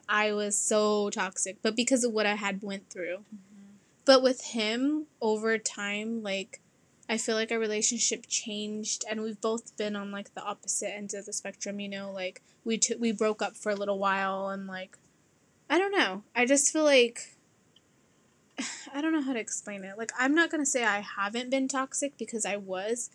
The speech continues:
Speaker 1: but it was because of everything that I had went through before. It was almost just like a "does love exist" type thing, you know?
Speaker 2: Mm-hmm.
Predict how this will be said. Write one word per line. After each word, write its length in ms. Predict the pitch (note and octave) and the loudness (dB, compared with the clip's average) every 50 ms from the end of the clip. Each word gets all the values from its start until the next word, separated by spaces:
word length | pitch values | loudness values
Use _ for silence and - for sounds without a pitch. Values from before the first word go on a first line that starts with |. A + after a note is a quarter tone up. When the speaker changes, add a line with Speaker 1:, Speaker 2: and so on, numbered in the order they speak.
| _ _ _ _ _ - | _ _ _ _ _ 6
Speaker 1:
but 120 | B3+ A#3+ | 8 8
it 60 | A#3+ | 8
was 140 | A#3+ A#3+ A#3 | 8 6 2
because 320 | - A#3+ A3+ - A#3+ A3 | 0 -4 -4 -4 -2 -2
of 100 | A#3 A3 | -2 0
everything 400 | A3 A3 G#3+ A3+ A#3 A#3+ A#3 A3+ G#3+ | 0 0 -2 -2 -4 -4 -4 -4 -4
that 120 | G#3 G3+ | -4 -4
I 60 | G#3 | -4
had 220 | G#3 G3+ G#3+ G3+ A3 | -4 -4 -6 -6 -6
went 220 | G#3+ G3+ G3 G#3 - | -6 -8 -8 -10 -10
through 160 | - A#3 G#3+ | -8 -6 -6
before. 640 | G#3 G#3+ G#3+ - - - F#3+ F#3+ F3+ F#3+ G#3+ A#3+ A3 | -4 -6 -6 -8 -10 -10 -8 -6 -6 -6 -6 -6 -6
It 80 | C4 A#3 | -4 -4
was 140 | A3+ A3 G#3 | -2 -2 -2
almost 400 | G#3 G#3 G#3 G#3+ G#3+ - - - | -4 -4 -4 -2 -2 -2 -2 -2
just 180 | G#3+ - - | -4 -6 -6
like 180 | - G3 G3+ - | -6 -8 -8 -8
a 100 | G3+ G3+ G#3 G#3+ G3+ | -8 -6 -6 -4 -2
"does 200 | G3+ G#3 G3+ G#3+ | -2 0 0 0
love 220 | G#3 F#3+ F#3+ F#3+ | -2 -2 -2 -2
exist" 500 | F#3+ F#3 G#3 G3+ - F#3 F#3 - - - - | -4 -4 -4 -4 -4 -2 0 2 2 2 2
type 200 | G3 - - - | 0 -4 -8 -10
thing, 340 | - F#3 F3+ F3 F#3+ G#3 G#3 | -8 -8 -8 -6 -6 -6 -4
you 60 | G#3+ | -2
know? 160 | G#3 G#3 G#3+ A3+ B3+ C4+ | -2 -2 -2 -2 -2 -4
Speaker 2:
Mm-hmm. 40 | - | -6